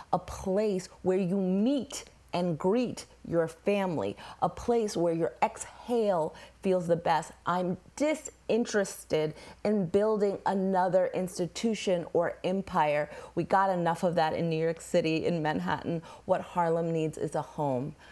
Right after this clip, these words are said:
for, um, Black actors. So that is what we're building. We're excited about it. Um, yeah, you know, we will pilot new programming,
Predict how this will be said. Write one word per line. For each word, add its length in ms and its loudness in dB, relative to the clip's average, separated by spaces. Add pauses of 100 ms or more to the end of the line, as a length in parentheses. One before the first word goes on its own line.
(160)
for, 440 0
um, 220 0
Black 240 2
actors. 240 -2
So 80 0
that 240 4
is 100 -2
what 180 2
we're 120 4
building. 640 0
We're 200 0
excited 840 0
about 440 2
it. 240 0 (420)
Um, 640 0 (200)
yeah, 340 2
you 160 0
know, 140 2
we 280 2
will 220 2
pilot 560 0 (300)
new 180 2
programming, 840 0